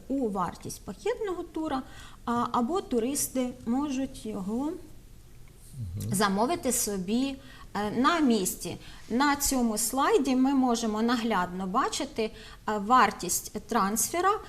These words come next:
Speaker 1: е, залежно від того, е, який вид транспорту ми, м, замовляємо. Машина там до трьох осіб, мінівен чотири-сім осіб та мікроавтобус від, е, восьми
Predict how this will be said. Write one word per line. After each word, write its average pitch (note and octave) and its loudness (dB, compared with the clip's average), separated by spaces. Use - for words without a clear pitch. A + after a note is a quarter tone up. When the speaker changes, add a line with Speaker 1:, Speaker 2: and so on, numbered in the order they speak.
Speaker 1:
е, A3 0
залежно C4 4
від A#3+ -2
того, E4+ 6
е, G#3 -2
який C#4+ -2
вид G#3 2
транспорту B3+ -2
ми, A#3+ 2
м, G3+ -6
замовляємо. F3+ -2
Машина G#3+ -2
там F#3 -10
до A#3 -4
трьох G4 -2
осіб, D4 -4
мінівен G3+ -2
чотири-сім G#3+ -2
осіб C4+ 0
та D#4+ 4
мікроавтобус C4 0
від, A#3 -2
е, G#3 -2
восьми B3 2